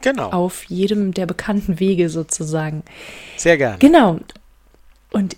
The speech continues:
Speaker 2: ich möchte heute von dir, ich habe wieder zwei Fragen dabei.
Speaker 1: Mhm.
Speaker 2: Und, äh, du kannst dann, äh, erstmal dir eins aussuchen von den Antworten,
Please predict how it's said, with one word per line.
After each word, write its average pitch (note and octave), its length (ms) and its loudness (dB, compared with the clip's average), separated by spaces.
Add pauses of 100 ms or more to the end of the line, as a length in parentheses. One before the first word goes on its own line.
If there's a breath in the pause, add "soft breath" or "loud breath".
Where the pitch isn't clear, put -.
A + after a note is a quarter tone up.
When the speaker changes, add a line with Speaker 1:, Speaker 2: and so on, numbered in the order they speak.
Speaker 2:
ich - 280 2
möchte D#4+ 340 6
heute C4 240 6
von B3+ 320 0
dir, B3+ 200 4
ich - 120 0
habe G#3+ 140 0
wieder F#3 240 0
zwei D#3+ 360 0
Fragen A#3+ 540 -2
dabei. D4+ 360 2 (520)
Speaker 1:
Mhm. C#3 140 -6
Speaker 2:
Und, D4 340 2
äh, C#4 400 2 (140)
du G3+ 240 -4
kannst - 380 0
dann, A3 480 2
äh, F#3+ 440 -6
erstmal F3 400 -6
dir E3+ 160 -8
eins E3 240 -6
aussuchen F4+ 380 2
von C4 240 -2
den B3+ 160 -2
Antworten, D4 480 2